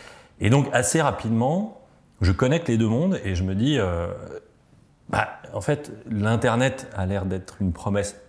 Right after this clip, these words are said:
exceptionnelle. Technologiquement, ça va permettre de faire des tonnes de choses, de la vidéo, de la photo, et cetera. Et donc, on devrait pouvoir créer un site emploi pour les gens de la communication. »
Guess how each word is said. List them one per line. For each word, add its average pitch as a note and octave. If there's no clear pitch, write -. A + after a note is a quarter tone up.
exceptionnelle. A2+
Technologiquement, A#2
ça -
va F2+
permettre G2
de F2+
faire F2
des F#2
tonnes D3+
de A#2+
choses, -
de G2+
la G2
vidéo, F#2+
de F#2+
la G2+
photo, F#2+
et F#2+
cetera. F#2
Et G2+
donc, E3
on G#2
devrait A#2
pouvoir B2
créer -
un G2
site A2+
emploi A2
pour C3
les F#2
gens A2
de G#2+
la G2
communication. » F#2